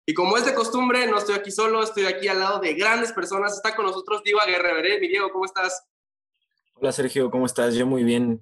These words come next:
Speaker 2: aquí muy emocionado otra vez de estar en otro programa. Y como tú lo dijiste, con una gran invitada el día de hoy, así que, y sobre todo también un tema muy importante que vamos a tratar, entonces vamos a ver qué, qué tal el día de hoy.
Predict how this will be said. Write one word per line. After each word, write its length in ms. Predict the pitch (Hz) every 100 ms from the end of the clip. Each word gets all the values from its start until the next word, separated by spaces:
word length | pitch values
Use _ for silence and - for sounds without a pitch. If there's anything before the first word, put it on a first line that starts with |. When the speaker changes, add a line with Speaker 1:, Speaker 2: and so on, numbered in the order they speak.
| -
Speaker 2:
aquí 420 | 95 107 107 110
muy 180 | 110 123
emocionado 500 | 123 104 98 104 107
otra 220 | 92 98
vez 140 | 104
de 40 | 101
estar 180 | 104 104
en 60 |
otro 180 | 104 95
programa. 560 | 95 92 104 120 127 - _ _ -
Y 140 | 92
como 260 | - 101 98
tú 100 | 117
lo 60 |
dijiste, 400 | 110 101 113 127
con 100 | 113
una 140 | 113 117
gran 160 | 113
invitada 600 | 120 104 101 104 117 135 101
el 160 | 95
día 120 | 101
de 120 | 104 107
hoy, 200 | 123 107
así 220 | - 104
que, 880 | 107 104 95 90 87 87 87 85 - _ _ _ _
y 40 | 110
sobre 200 | 123 123
todo 200 | 156 170
también 320 | 120 135 147
un 220 | 135 139
tema 180 | 135 131
muy 160 | 127 131
importante 560 | 123 98 - 113 147
que 140 | 127 98
vamos 240 | 104 113
a 40 | 95
tratar, 400 | 92 - 113 135
entonces 580 | 95 101 104 107 98 92
vamos 260 | 110 107
a 60 | 95
ver 220 | 101 95
qué, 240 | 104 101 95
qué 80 | 101
tal 200 | 101 101
el 100 | 95
día 160 | 95
de 80 | 92
hoy. 180 | 90